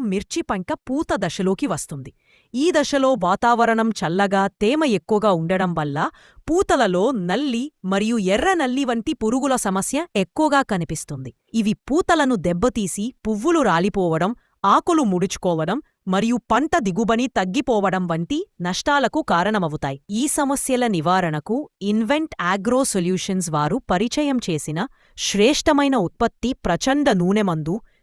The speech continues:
మిర్చి రైతులకు వరం లాంటిది. ప్రచండ నూనె మందు సహజ పదార్థాలతో తయారైనది కాబట్టి ఇది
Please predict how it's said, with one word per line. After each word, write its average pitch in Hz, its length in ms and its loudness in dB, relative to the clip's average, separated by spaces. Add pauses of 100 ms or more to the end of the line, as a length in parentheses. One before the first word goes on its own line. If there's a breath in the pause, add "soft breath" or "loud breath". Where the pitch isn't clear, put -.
మిర్చి 214 400 -2
రైతులకు 185 500 -2 (120)
వరం 190 260 0
లాంటిది. 151 420 -6 (540)
ప్రచండ 269 440 0
నూనె 196 360 0
మందు 156 260 -2 (300)
సహజ 240 420 2
పదార్థాలతో 214 800 2
తయారైనది 190 680 2
కాబట్టి 151 500 -4 (400 soft breath)
ఇది 247 220 2